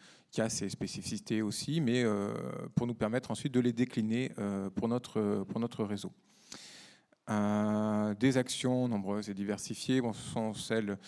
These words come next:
euh, habituelles, euh, sur lesquelles on attend une B D P, la desserte, bien sûr, l'animation d'un réseau, de plus en plus une offre de formation et, euh, beaucoup d'actions culturelles. On a un département qui est, euh, extrêmement volontariste, euh, avec un salon du livre,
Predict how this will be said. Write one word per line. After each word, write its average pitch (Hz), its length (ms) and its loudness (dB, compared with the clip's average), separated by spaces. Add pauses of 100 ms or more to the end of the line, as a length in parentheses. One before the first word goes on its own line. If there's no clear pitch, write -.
(360)
euh, 113 180 -4
habituelles, 117 680 2
euh, 110 640 0
sur 113 160 -4
lesquelles 117 220 2
on 110 80 0
attend 117 320 -2
une 107 140 -2
B 101 120 0
D 123 180 2
P, 139 360 4
la 101 160 2
desserte, 131 500 0
bien 101 140 0
sûr, 151 260 0
l'animation 104 480 -2
d'un 101 280 -2
réseau, 101 420 0 (420)
de 127 140 6
plus 127 240 4
en 123 80 4
plus 117 400 -2
une 107 100 -2
offre 107 300 -4
de 101 340 0
formation 117 720 -2 (340)
et, 143 300 4
euh, 113 80 2
beaucoup 120 240 -2
d'actions 135 240 2
culturelles. 95 500 -4
On 98 80 -4
a 101 60 -2
un 104 40 -2
département 107 520 -2
qui 117 320 -2
est, - 20 2
euh, 101 140 0
extrêmement 110 480 -2
volontariste, 107 680 -2
euh, 101 120 -4
avec 107 380 -4 (500)
un 135 120 4
salon 120 260 4
du 110 120 2
livre, 113 380 4